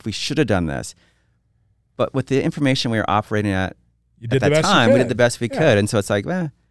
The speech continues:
Speaker 1: whatever." We're, we're, we're really lucky that we're here. You know, it's
Speaker 2: Right.
Speaker 1: like, it's crazy that we've been this sustainable organization. Like, it's actually wild to think that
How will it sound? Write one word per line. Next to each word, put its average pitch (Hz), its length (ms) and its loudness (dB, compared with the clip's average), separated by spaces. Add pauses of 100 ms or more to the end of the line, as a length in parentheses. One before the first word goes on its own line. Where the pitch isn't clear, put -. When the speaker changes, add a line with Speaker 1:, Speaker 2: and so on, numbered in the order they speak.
(300)
Speaker 1:
whatever." 117 360 0
We're, 110 120 4
we're, 131 200 4
we're 123 160 2
really 131 280 2
lucky 98 420 -2
that 73 160 -6
we're 71 120 -8
here. 57 280 -10
You 90 100 -6
know, 92 120 0
it's 101 120 -2
Speaker 2:
Right. 101 60 2
Speaker 1:
like, 92 120 -2
it's 95 140 -8
crazy 117 420 -4
that 90 240 -2 (600)
we've 98 160 -6
been 104 160 0
this 98 140 -4
sustainable 95 520 -4
organization. 98 640 -4
Like, 82 140 -10
it's - 140 -10
actually 101 260 -8
wild 80 480 -4
to 78 60 -10
think 92 280 -8
that 82 200 -6